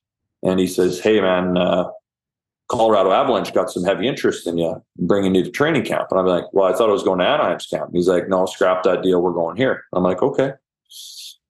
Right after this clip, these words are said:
So I ended up go, you know, fast forward a, a month, I go, end up going to Colorado's camp. So now I'm in a bit of a panic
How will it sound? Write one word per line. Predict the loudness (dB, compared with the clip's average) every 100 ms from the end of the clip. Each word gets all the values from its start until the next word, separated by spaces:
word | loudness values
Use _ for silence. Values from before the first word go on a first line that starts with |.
| -6
So | 0 2
I | 4
ended | 4
up | 2 2
go, | 2 2 2
you | 2
know, |
fast | 2 2 2 0
forward | 2 2 4
a, | 4 2 2
a | 0
month, | -2 -2 -2
I | 0
go, | 0 0
end | 0 -2
up | -2
going | -2 -2
to |
Colorado's | -2 0 2 2 2 0 -2
camp. | -4 -2
So | -2
now | 2 2
I'm | 2
in |
a | 0
bit | 0 0
of | 0
a |
panic | -2 0 -2